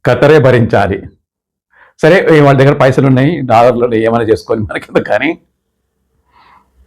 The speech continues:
దోహాలో హమాస్ ఉగ్రవాదులు సమావేశమయ్యారు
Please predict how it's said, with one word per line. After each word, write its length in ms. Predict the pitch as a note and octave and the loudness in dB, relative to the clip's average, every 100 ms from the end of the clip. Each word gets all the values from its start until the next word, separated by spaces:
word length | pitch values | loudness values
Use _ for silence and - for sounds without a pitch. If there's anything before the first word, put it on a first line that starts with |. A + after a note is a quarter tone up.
| _ _ _ _ _ _ _ _ _ G2+ F#2 | _ _ _ _ _ _ _ _ _ -2 2
దోహాలో 460 | C#3 C3+ C#3 B2 D3 - - _ _ _ _ _ _ _ _ _ _ _ _ _ _ _ _ _ _ _ - _ A#2 | 2 4 2 4 2 0 -8 _ _ _ _ _ _ _ _ _ _ _ _ _ _ _ _ _ _ _ -20 _ 0
హమాస్ 420 | A2+ C3+ B2+ E2 - _ _ _ _ _ _ _ _ _ _ _ _ _ - G2+ | 2 4 2 -2 -12 _ _ _ _ _ _ _ _ _ _ _ _ _ -4 0
ఉగ్రవాదులు 600 | A2+ A2 G#2 F#2+ G#2+ C3 - - _ - | 2 2 0 0 -2 -2 -6 -18 _ -6
సమావేశమయ్యారు 960 | G2+ G#2 G2 F2+ E2+ F#2+ D2+ - - | -2 0 0 -2 -4 -4 -6 -8 -12